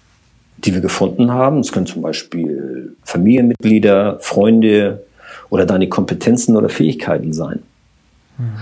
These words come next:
Speaker 1: Ja, und, äh, was mich sonst noch auszeichnet, das lösungsorientierte Arbeiten natürlich. Also du willst ja auch nicht ewig zum Coaching kommen, um dann <laughs> endlich mit dem Rauchen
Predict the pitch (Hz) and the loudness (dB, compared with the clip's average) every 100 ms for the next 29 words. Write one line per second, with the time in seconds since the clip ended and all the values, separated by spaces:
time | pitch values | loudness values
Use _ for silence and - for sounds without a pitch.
0 | 127 - - - - - _ _ _ _ | -16 -18 -20 -20 -20 -20 _ _ _ _
1 | - 175 147 120 120 113 - 123 117 113 | 2 4 4 4 2 0 0 4 4 2
2 | 117 117 113 120 147 147 143 - 143 135 | 0 0 2 0 -2 0 0 0 0 2
3 | 143 135 135 - - - - - - - | 0 0 -2 -10 -12 -18 -20 -6 -4 2
4 | 113 107 104 - 98 95 - 110 90 110 | 2 2 -2 -2 -2 -2 0 0 2 2
5 | 113 87 - 80 73 - 80 76 - 85 | 2 -2 -4 -8 -8 -6 -4 -6 -8 -6
6 | 87 90 87 92 98 92 92 87 - 110 | -4 -2 -2 -2 -4 -4 -4 -6 0 2
7 | 120 85 - - - 85 82 82 - 92 | 2 -2 -10 -12 -8 -8 -8 -10 -4 -4
8 | 90 92 85 98 95 101 95 92 - - | -2 -4 -2 0 0 0 -2 -2 -4 -8
9 | 95 101 85 85 85 87 117 - | -10 -6 -4 -4 -4 -2 -4 -4